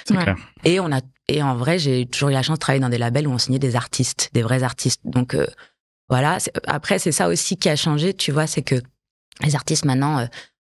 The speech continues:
Speaker 3: très peu de purs interprètes qui arrivent là par ha-, hasard, tu vois. Souvent, ils sont partie prenante de l'écriture,
Speaker 2: Ouais.
Speaker 3: tout ça. Donc, c'est, c'est des vrais profils assez complets.
Speaker 2: Mm.
Speaker 3: Et, euh,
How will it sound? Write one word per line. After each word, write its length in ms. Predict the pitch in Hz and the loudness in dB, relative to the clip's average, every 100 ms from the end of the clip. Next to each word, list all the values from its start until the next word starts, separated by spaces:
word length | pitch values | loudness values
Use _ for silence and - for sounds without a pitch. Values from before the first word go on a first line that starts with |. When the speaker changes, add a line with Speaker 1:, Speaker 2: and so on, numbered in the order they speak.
| _ - | _ -4
Speaker 3:
très 180 | 180 151 | 0 0
peu 200 | 175 175 | 0 0
de 100 | 135 | 0
purs 300 | - 170 151 | -2 0 2
interprètes 680 | 143 143 - 170 160 - - - | 0 -2 0 -2 -2 -6 -8 0
qui 100 | 139 | 0
arrivent 300 | 135 135 - _ _ 135 | 2 -2 -6 _ _ 0
là 260 | 139 147 | 2 2
par 240 | 151 139 131 | 0 0 2
ha-, 140 | 127 - | 0 2
hasard, 340 | 127 139 151 - | 2 2 0 0
tu 120 | 139 | 0
vois. 80 | 127 | 0
Souvent, 280 | - 127 147 | 0 0 0
ils 120 | 127 | 0
sont 280 | - 123 113 - _ _ _ _ | 0 0 -2 -12 _ _ _ _
partie 260 | - - 156 | -4 -2 -2
prenante 340 | - 139 143 | 0 0 0
de 80 | 139 | 0
l'écriture, 600 | 135 135 - 131 - 151 196 | -2 -2 -4 -2 -2 0 0
Speaker 2:
Ouais. 100 | 170 | 0
Speaker 3:
tout 100 | - | 0
ça. 120 | 180 | 0
Donc, 160 | 147 - | 0 0
c'est, 160 | 147 | -2
c'est 140 | - 139 | 0 0
des 120 | 143 | 0
vrais 260 | 139 165 | 0 -2
profils 440 | - - 143 - 147 | 0 -2 0 0 0
assez 240 | 127 - | -2 -2
complets. 460 | 143 139 127 175 175 - | 0 0 0 -2 -2 -2
Speaker 2:
Mm. 260 | 214 202 185 | 0 -2 0
Speaker 3:
Et, 260 | 135 127 120 | 0 0 0
euh, 200 | 123 | -2